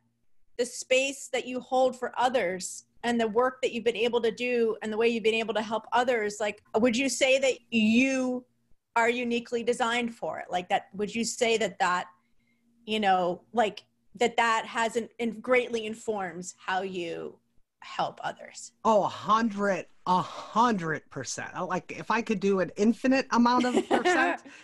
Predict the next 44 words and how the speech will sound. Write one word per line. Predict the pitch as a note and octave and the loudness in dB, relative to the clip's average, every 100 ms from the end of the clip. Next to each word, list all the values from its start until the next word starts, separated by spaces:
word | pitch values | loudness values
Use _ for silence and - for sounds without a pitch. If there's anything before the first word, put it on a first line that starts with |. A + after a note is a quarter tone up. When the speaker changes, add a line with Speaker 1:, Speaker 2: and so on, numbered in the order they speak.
| - - - _ | -20 -20 -20 _
Speaker 2:
because, | B3+ - D4 C4 A3+ - _ _ _ | -4 0 2 2 0 -8 _ _ _
you | B3 A3+ | -4 0
know, | A3 | 2
I | A#3 | 2
w-, | D4 - | 0 0
I | A#3 | 0
was | C#4 C4 F3+ | 0 -2 -4
really | A3 A3+ | -6 -6
graced | G3+ F3+ D3 C#3 - - F3+ | -6 -4 -2 -4 -8 -12 -4
with, | E3+ - - - | -4 -6 -18 -10
with | F3 E3 | -6 -4
the | E3+ | -2
opportunity | D#3+ F3+ D#3+ E3+ D#3+ C#3+ C#3 C3+ | -2 -2 -6 -4 -4 -4 -4 -6
to | - | -6
be | D#3 | -6
a | D3+ | -4
co-author | - D#3+ D3+ D3 - D3+ B2+ | -2 2 4 2 -2 -6 -6
in | D#3 D3 | -4 -4
a | |
book, | C3+ C3 - - - - - | 0 0 -2 -8 -18 -18 -2
um, | D3+ C#3 B2+ | 0 0 -2
five | - E3 F3+ | 0 -2 0
years | D#3+ B2+ | -2 -2
ago | C3 A#2 G#2+ A2 - - _ - | -4 -2 -2 -4 -8 -20 _ 0
with | E3 D3+ - - - | 2 2 -4 -20 -8
twenty-five, | - G3+ G#3 G#3 G3+ G3 G#3+ A3 | 0 2 2 0 -2 2 0 0
six | - A#3 - | -4 -4 -2
other | A3 G#3 G3+ | -2 2 4
amazing | F#3+ F#3+ F#3+ F3+ | 4 2 0 -2
souls | - F#3 F3 F3 - | 0 2 4 2 0
and | G3 G#3 G#3+ | 0 0 -2
two | - | -6
guest | G3+ F#3+ F3 F3 | -2 0 0 0
authors, | B2+ A2+ G2 C2 - | -2 -2 -10 -10 -12
Neil | D3 D#3+ D#3 | -2 0 2
Donald | D#3 D3+ D#3+ | 2 0 2
Walsch | A#3+ A#3+ - F3+ | 4 4 0 -2
and | D3+ | 0
Marcy | C#3+ - D3 | 0 -2 -4
Shamaff, | - B2 - - - | -2 -2 -4 -12 -8
which | A#2 - | -10 -6
many | A2+ A2+ | -4 0
know, | E3 B3 G3+ | 4 4 2
right? | G#2+ A#2+ D3+ | -4 -6 -8